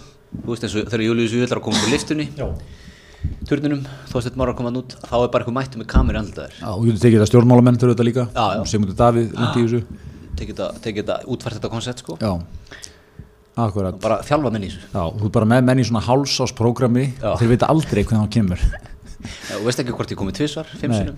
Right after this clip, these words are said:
Speaker 1: tíu sinnum.
Speaker 2: Og veist ekkert hvar. Það
Speaker 1: Nei.
Speaker 2: gæti verið út af Vévangi, þú gæti stokkið um fram undan rúminu hans heima, sko.
Speaker 1: Já, og ég hef búin að vinna með einhverjum innanbúðarmanni, sko, í
Speaker 2: Já.
Speaker 1: fyrirtækinu til að fá svona smá skúbba eitthvað dirty sem þú ert að gera.
Speaker 2: <laughs>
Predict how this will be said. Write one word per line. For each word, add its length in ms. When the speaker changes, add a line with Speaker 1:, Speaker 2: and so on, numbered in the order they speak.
Speaker 1:
tíu 180
sinnum. 220
Speaker 2:
Og 180
veist 180
ekkert 220
hvar. 320
Það 140
Speaker 1:
Nei. 80
Speaker 2:
gæti 180
verið 260
út 120
af 40
Vévangi, 360
þú 240
gæti 240
stokkið 380
um 80
fram 180
undan 160
rúminu 260
hans 220
heima, 240
sko. 240
Speaker 1:
Já, 160
og 320
ég 80
hef 100
búin 140
að 80
vinna 160
með 160
einhverjum 320
innanbúðarmanni, 480
sko, 220
í 80
Speaker 2:
Já. 160
Speaker 1:
fyrirtækinu 400
til 160
að 160
fá 160
svona 240
smá 160
skúbba 460
eitthvað 260
dirty 240
sem 80
þú 80
ert 20
að 60
gera. 180
Speaker 2:
<laughs> 60